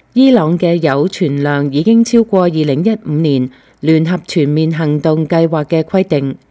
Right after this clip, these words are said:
國際原子能機構喺今年較早時發表一份報告話，伊朗已經開發咗大約六百零五磅濃縮到百分之六十臨界值嘅鈾，距離將佢轉化為核武器所需嘅百分之九十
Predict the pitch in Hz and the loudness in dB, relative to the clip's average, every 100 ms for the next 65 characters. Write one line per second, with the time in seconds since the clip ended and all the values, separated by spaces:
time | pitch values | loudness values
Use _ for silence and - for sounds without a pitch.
0 | _ _ 185 180 - 175 165 143 139 165 | _ _ -2 0 0 0 0 -2 -2 0
1 | 208 165 151 196 202 160 165 165 147 - | 0 0 0 0 2 0 0 0 -2 2
2 | 240 226 139 135 156 160 151 165 170 135 | 4 4 2 0 -2 0 0 -2 -2 -4
3 | 165 151 156 151 208 175 151 160 156 165 | -4 -2 -2 0 -2 -2 -2 0 0 0
4 | 156 151 135 127 - _ _ _ _ 240 | 0 0 -2 -4 -10 _ _ _ _ 2
5 | 262 226 160 175 151 208 214 208 220 220 | 4 4 2 0 0 0 0 2 0 0
6 | 190 170 151 143 170 170 165 160 156 - | -2 -4 -2 -2 -2 -2 0 0 0 -2
7 | 170 170 165 143 135 156 165 170 151 156 | -4 -2 -2 -2 -4 -4 -4 -2 -2 -2
8 | 151 143 147 214 208 190 175 175 185 185 | -2 -2 -2 -4 -2 0 0 0 -4 -2
9 | 165 220 220 147 - 156 - - 151 139 | 0 0 0 -2 -4 -6 -6 -4 -4 -2
10 | 143 165 165 160 - 160 151 131 147 - | -2 -2 -2 -4 -4 -4 -2 -2 -2 -4
11 | _ _ _ - 160 170 143 143 - 220 | _ _ _ 0 2 4 2 0 0 0
12 | 214 190 165 151 175 196 190 160 143 147 | 2 2 2 0 -2 0 -2 0 -2 -2
13 | 147 147 139 160 180 175 165 143 151 226 | -6 -4 -2 -2 -2 -2 -2 -4 0 0
14 | 208 170 165 160 151 147 196 190 139 160 | 0 -2 -4 -4 -6 -2 -4 -2 -4 -2